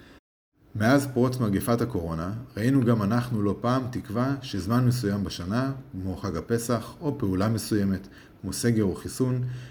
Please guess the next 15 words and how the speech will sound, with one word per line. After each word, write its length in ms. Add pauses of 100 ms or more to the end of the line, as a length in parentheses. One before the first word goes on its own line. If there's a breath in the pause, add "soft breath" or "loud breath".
(160 loud breath)
יביאו 280
לסוף 340
המגפה 560 (180)
ולתחילה 560
של 160
תקופה 320
חדשה. 360 (760 loud breath)
בסוף 300
הסגר 300
הראשון 440
הייתה 260
תחושה 440
שניצחנו 600
את 80
המגפה, 480